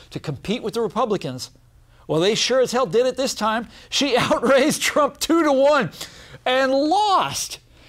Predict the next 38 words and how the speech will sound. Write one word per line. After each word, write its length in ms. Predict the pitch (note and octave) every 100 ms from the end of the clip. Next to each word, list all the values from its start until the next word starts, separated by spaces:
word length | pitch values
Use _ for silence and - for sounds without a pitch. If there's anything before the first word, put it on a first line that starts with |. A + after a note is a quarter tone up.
| -
She 220 | - E4
sacrificed 720 | - D4+ D4+ E4+ - C#4+ -
every 480 | C4 D#4+ B3 D#4+ D#4
principle. 640 | - C#4+ B3+ C#4 D#3 B2+ - _ _ _ _ - -
She 180 | - B3+
had 100 | B3+
the 80 | A#3
neocons 640 | B3 D#4 G3 E3+ D3 D3
at 80 | E3
her 140 | F#3 G3
convention, 500 | A3+ B3 D#4 - D3+
as 160 | F3
I 80 | F3+
mentioned, 400 | F#3+ E3+ D#3+ D3
far, 260 | - F3 E3
you 80 | D#3+
know, 160 | C#3
uh, 40 | D3
uh, 540 | C#3 C3 C#3+ B2+ C3 C3 D3+
uh, 60 |
Uber, 380 | F#3 E3 D#3+ C3+
Big 180 | C3+ D3+
Pharma, 580 | - F#3 D#3+ D3 C3+ C3+
Wall 300 | D3 F3 G3+
Street. 320 | - E3+ C#3 - - -
Everybody 720 | - D4+ D#4 D4+ C#4+ C#4+ C4+ C4
is 220 | B3+ F#3
getting 360 | E3+ B3 B3+ B3
what 140 | B3
they 80 | A#3+
want 260 | A#3 B3+ G#3+
out 160 | G3+
of 60 | F3
Hillary 340 | G3+ A3 G#3+
Clinton. 340 | G#3 B3+ A3 E3+ - - -
She 160 | -
still 360 | B3 - C#4 A#3+ - _ -
lost. 640 | C4+ E4 C4 C#3 - -